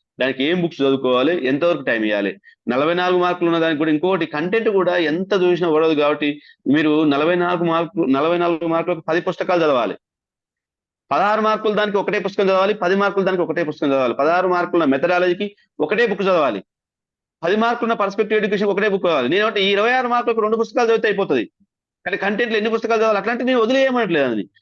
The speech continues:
అంటే వెయిటేజ్ని బేస్ చేసుకొని కూడా విపరీతమైన గ్రిప్ రావాలి ఇక్కడ. ఎందుకంటే కంటెంట్ సిలబస్ కాక మిగిలిన వాళ్ళంతా కంటెంట్ మీద చదువుతారు, ఇటు వదిలేస్తారు.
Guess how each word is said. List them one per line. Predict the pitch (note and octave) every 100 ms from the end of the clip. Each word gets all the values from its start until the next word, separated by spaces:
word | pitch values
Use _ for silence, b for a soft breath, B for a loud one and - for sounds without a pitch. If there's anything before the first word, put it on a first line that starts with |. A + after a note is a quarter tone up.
| _
అంటే | G3 G#3
వెయిటేజ్ని | F3+ B3 C4 C4 A#3
బేస్ | A3
చేసుకొని | G#3 G3+ F#3+
కూడా | G#3
విపరీతమైన | G3 F3+ A#3+ C4 - B3+ G3
గ్రిప్ | G#3 G#3+
రావాలి | G#3+ G#3+ E3+
ఇక్కడ. | D3+ A2+ - _ _ _ _ _ _ -
ఎందుకంటే | G3+ G#3
కంటెంట్ | G#3 A3+ G#3+
సిలబస్ | G#3+ A3
కాక | G#3 G#3
మిగిలిన | G3+ A3
వాళ్ళంతా | A3 G#3+
కంటెంట్ | G3+ G3 G#3+
మీద | G#3+
చదువుతారు, | G3 G3+ G3+ A3 B3+ - _ -
ఇటు | F3
వదిలేస్తారు. | A3 A#3 G#3 - A2+